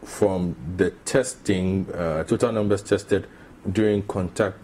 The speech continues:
routine surveillance contact tracing stands at hundred and fifty-three thousand and fifty-six, and, uh,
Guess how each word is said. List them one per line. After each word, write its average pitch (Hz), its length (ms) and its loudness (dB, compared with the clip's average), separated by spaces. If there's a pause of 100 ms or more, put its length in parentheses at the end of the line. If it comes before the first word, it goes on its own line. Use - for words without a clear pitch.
routine 104 480 0
surveillance 98 480 2
contact - 480 -4
tracing 95 340 0
stands 90 380 -2
at 78 140 -2 (480)
hundred 98 200 2
and 90 140 -2
fifty-three 95 480 -2
thousand 85 440 -2
and 78 120 -6
fifty-six, - 960 -4 (600)
and, 87 640 0 (280)
uh, 76 360 -2